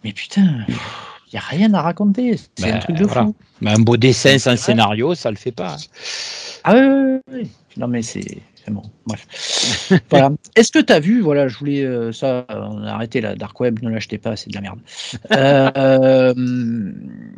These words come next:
Speaker 1: est-ce que t'as vu,
Speaker 2: Hmm.
Speaker 1: on va parler un peu des films, parce qu'il faut bien parler.
Speaker 2: Hmm.
Speaker 1: Euh, est-ce que tu as vu qui, que James Gunn avait, euh, montré, euh, le, son programme, là ?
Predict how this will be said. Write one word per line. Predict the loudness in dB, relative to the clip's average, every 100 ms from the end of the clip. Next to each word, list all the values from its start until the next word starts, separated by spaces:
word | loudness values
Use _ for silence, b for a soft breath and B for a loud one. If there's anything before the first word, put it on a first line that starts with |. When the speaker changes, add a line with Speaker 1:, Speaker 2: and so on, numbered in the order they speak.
| -20 -20 _
Speaker 1:
est-ce | 0 2
que |
t'as | 4 2
vu, | 2 -4 -4 _ _ _ _ _ _ _ -12
Speaker 2:
Hmm. | -8 -4
Speaker 1:
on | -2
va | 0
parler | 2 2
un |
peu | 2 4
des | 4
films, | 4 0 -2
parce | -8
qu'il | -16
faut | -16
bien | -12 -8
parler. | -4 -6 -8 B B B B -6
Speaker 2:
Hmm. | 0
Speaker 1:
Euh, | 4 4 4 4 0 -2 -6
est-ce | -8 -8
que | -8
tu | -6 0
as | 0
vu | 0 -4 -6
qui, | -8 -12 -10 -6 -6 -4 -4 -6 -8 -8
que | -6
James | -4 2
Gunn | 4 4
avait, | 4 2 2
euh, | 0
montré, | 0 -4 -4 -2 0 0
euh, | -2 -8
le, | -10 -12 -12 -16
son | -12 -12
programme, | -8 -2 2
là ? | 2